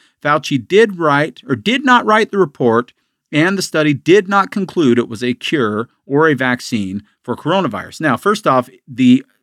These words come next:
meme never said Fauci wrote the report, but Fauci is in charge at the <laughs> National Institutes of Health. He is the big guy, been, uh, over there for twenty-five plus years, and now, of course, is his day in the sun.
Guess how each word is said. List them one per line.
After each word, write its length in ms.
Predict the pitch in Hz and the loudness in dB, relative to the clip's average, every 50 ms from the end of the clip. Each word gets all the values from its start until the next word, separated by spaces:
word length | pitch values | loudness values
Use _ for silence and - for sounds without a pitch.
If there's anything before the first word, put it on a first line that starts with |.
| _ _ | _ _
meme 500 | - - - 160 151 170 208 220 196 151 | -18 -8 -2 0 0 2 2 2 4 4
never 220 | 143 165 190 196 | 4 4 4 2
said 240 | 185 - 165 139 123 | 0 0 0 -2 0
Fauci 400 | - 151 143 139 131 - 120 110 | 0 0 0 0 0 -2 -2 0
wrote 160 | 117 120 117 | 0 0 -2
the 80 | - 101 | -4 -8
report, 400 | 95 95 _ - 180 170 127 - | -12 -10 _ -6 -4 -4 -4 -4
but 180 | 117 120 143 | -6 -12 -10
Fauci 460 | _ - 196 226 247 247 - 240 - - | _ -2 0 0 0 -2 -2 -2 0 0
is 140 | 185 160 | 0 0
in 120 | 180 165 147 | 0 -2 -2
charge 800 | - - - - 240 233 175 120 - - - - - - - _ _ _ _ _ - | -2 -4 -2 0 2 2 2 2 0 -4 -10 -18 -20 -20 -20 _ _ _ _ _ -8
at 140 | 127 131 127 | -8 -6 -4
the 60 | - | -2
<laughs> 120 | 139 131 - | -2 -2 -2
National 380 | - - - - - 160 151 160 | -2 -6 -6 -4 -2 0 0 0
Institutes 520 | 147 139 - - 147 131 - 143 131 - | 0 0 -2 -6 -6 -4 -2 -2 -2 -4
of 120 | 127 107 151 | -6 -8 -4
Health. 280 | 170 160 139 120 - _ _ _ _ _ _ | -2 0 0 0 -2 _ _ _ _ _ _
He 220 | - 175 185 185 185 | -10 -4 0 2 2
is 180 | 185 165 143 | 2 0 -2
the 140 | - 147 143 | -6 -8 -8
big 380 | 123 123 - 196 208 165 139 120 | -6 -4 -4 -4 -4 -4 -6 -4
guy, 580 | 123 - 147 - - - - - 87 87 - - | -4 -4 -4 -8 -12 -14 -14 -16 -16 -18 -12 -6
been, 320 | 131 131 123 120 117 117 | -2 0 2 4 4 4
uh, 140 | 117 113 113 | 2 2 0
over 180 | 120 120 113 | -2 -2 -2
there 140 | 117 117 120 | 0 0 -2
for 100 | - - | -2 -6
twenty-five 560 | 101 - - 127 120 113 - 123 113 107 - | -12 -10 -6 -4 -4 -4 -2 -4 -4 -4 -6
plus 300 | - 110 107 98 - - | -8 -8 -8 -8 -6 -6
years, 400 | 139 143 143 139 131 131 127 - _ _ _ _ _ _ - | -4 -2 0 2 2 2 0 -4 _ _ _ _ _ _ -4
and 180 | 117 113 110 | -2 -2 0
now, 220 | 110 117 113 110 107 | 0 0 0 0 -2
of 80 | 104 - | -2 -4
course, 400 | - - 110 104 104 95 - - | -6 -6 -4 -4 -4 -6 -8 -10
is 240 | - - 110 98 - | -10 -10 -10 -8 -8
his 220 | - 107 98 90 | -8 -8 -10 -10
day 320 | 90 113 104 101 98 98 | -10 -8 -8 -6 -6 -6
in 240 | 98 98 - 101 95 | -8 -8 -8 -10 -10
the 80 | 92 90 | -8 -10
sun. 420 | - - - 135 113 92 82 - | -8 -4 -2 -2 -2 -2 -6 -12